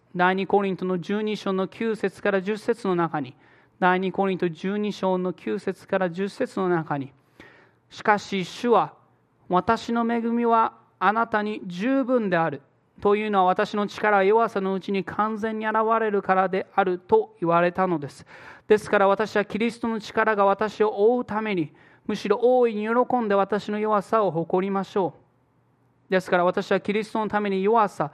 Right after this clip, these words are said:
侮辱、苦痛、迫害、困難に甘んじています。なぜなら私が弱い時にこそ私は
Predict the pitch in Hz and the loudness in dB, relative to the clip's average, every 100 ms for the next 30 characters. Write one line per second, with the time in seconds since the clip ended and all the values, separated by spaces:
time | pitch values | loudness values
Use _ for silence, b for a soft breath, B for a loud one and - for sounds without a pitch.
0 | B B B 180 180 208 208 196 196 _ | B B B -4 2 2 2 0 0 _
1 | - 190 190 - 220 202 B B - 196 | -4 -4 -4 -4 0 0 B B -4 0
2 | 226 220 214 208 - - 240 226 208 208 | 2 4 2 0 -6 -4 -4 -2 -2 -2
3 | 208 214 202 190 202 185 185 196 180 175 | -4 -4 -2 0 0 -2 -2 -2 0 -2
4 | 170 - b b - 196 175 175 165 160 | -4 -16 b b -2 -2 0 -2 0 -2
5 | 170 196 - 185 185 208 208 190 190 180 | -2 -4 0 2 2 2 2 -2 -4 -4
6 | 175 185 180 160 - B B 175 175 170 | -4 -4 0 -2 -4 B B -4 -2 -2
7 | - 180 180 170 | -2 2 2 0